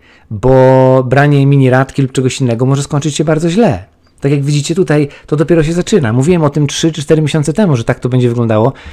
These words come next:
i zobaczcie, macie na własnych oczach, że tak to właśnie wygląda. Mniej ludzi w tych sklepach. I jak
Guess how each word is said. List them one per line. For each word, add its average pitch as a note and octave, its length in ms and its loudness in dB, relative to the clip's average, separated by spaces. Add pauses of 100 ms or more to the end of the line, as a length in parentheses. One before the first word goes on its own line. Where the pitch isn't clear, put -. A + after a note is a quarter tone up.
i C#3+ 60 -2
zobaczcie, E3 360 -2
macie B2+ 220 -2
na C#3 100 0
własnych D3+ 360 -4
oczach, B2+ 180 -2
że G#2+ 80 -10
tak - 160 -6
to C#3 100 -6
właśnie C3 240 -6
wygląda. C3+ 340 -4 (420)
Mniej C#3 240 4
ludzi C#3+ 200 2
w - 40 -10
tych C3+ 120 -6
sklepach. - 440 -8 (300)
I C3+ 60 0
jak C#3 120 2